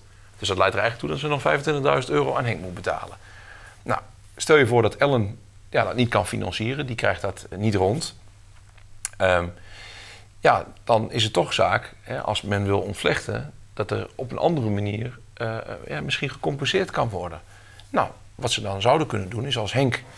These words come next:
de helft van zijn pensioen had moeten verevenen aan Ellen, dat Ellen zegt van, nou, ik zie daar vanaf. Maar dan hoef ik ook niet meer die vijfentwintigduizend euro aan jou te betalen.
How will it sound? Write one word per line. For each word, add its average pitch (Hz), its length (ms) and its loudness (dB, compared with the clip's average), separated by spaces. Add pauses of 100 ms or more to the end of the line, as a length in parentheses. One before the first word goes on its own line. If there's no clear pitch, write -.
(240)
de 95 80 -2
helft 143 220 6
van 113 120 2
zijn 107 240 2
pensioen 104 300 0
had 170 140 0
moeten 113 220 0
verevenen 101 680 -4
aan 104 180 -6
Ellen, 101 320 -6 (420)
dat - 120 -8
Ellen 151 200 2
zegt 113 140 2
van, - 100 -6
nou, 147 120 2
ik - 120 -6
zie - 140 -2
daar 107 240 4
vanaf. - 500 -2 (400)
Maar 135 360 2
dan 107 140 0
hoef 107 180 -2
ik 104 80 -2
ook - 100 2
niet 190 120 -2
meer 190 140 -2
die 170 100 -2
vijfentwintigduizend 170 840 0
euro 110 420 0
aan 101 120 -4
jou 92 200 -4
te 95 80 -10
betalen. - 500 -10